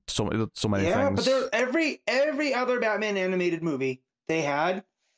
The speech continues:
Speaker 2: that was a, so I wonder if it was a rights thing 'cause of Ninja Turtles,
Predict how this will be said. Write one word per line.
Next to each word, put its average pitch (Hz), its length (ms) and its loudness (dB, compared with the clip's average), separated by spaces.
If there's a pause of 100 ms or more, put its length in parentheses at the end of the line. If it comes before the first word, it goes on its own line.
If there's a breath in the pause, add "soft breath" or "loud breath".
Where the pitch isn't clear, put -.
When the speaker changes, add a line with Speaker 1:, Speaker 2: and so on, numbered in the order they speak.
(160)
Speaker 2:
that 180 180 0
was 202 120 0
a, 170 80 -2
so 185 120 0
I 180 120 2
wonder 208 180 0
if 202 80 0
it 214 80 0
was 180 140 0
a 151 60 -2
rights 156 300 -2
thing 208 280 0
'cause 156 160 -4
of 147 100 0
Ninja 175 240 -2
Turtles, 349 540 -2